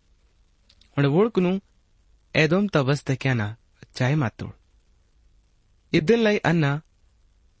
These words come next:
अदनार ता नालुंग टिखाक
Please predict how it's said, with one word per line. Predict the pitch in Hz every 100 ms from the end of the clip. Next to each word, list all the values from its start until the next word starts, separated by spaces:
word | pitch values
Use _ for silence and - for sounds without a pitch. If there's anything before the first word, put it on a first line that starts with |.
| _ _ _ _ _ _
अदनार | 151 151 147 165 196
ता | 151 151 - -
नालुंग | 123 143 190
टिखाक | 151 - 107